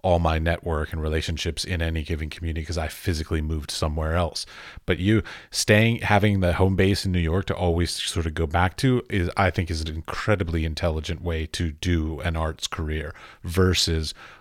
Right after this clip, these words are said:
what I did, which was not an intelligent way, <laughs> which is moving and moving and moving and moving and sort of losing all these networks and relationships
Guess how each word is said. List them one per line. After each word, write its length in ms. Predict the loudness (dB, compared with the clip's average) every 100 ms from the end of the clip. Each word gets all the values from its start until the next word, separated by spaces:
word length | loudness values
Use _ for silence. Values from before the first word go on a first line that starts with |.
| -6
what 220 | 0 4
I 200 | 6 6
did, 420 | 4 2 2 -4 -8
which 180 | -8
was 200 | -8 -10
not 400 | -8 -2 0 2
an 80 | 2 0
intelligent 480 | 0 -2 -2 -4 -6
way, 280 | -6 -4 -4
<laughs> 20 |
which 240 | -4 -4
is 200 | -4 -6 -8 -14 -4
moving 440 | 2 4 4 2
and 120 | 2
moving 300 | 0 0 -2 -2
and 80 | -2
moving 260 | -2 -2
and 120 | -4
moving 400 | -2 -4 -4 -6
and 180 | -8 -6
sort 160 | -4 -4
of 100 | -2
losing 420 | -2 -2 -2 -4
all 120 | -4
these 220 | -4 -6 -4
networks 500 | -6 -4 -6 -4 -8
and 100 | -6
relationships 920 | -6 -8 -8 -10 -10 -8 -8 -8 -10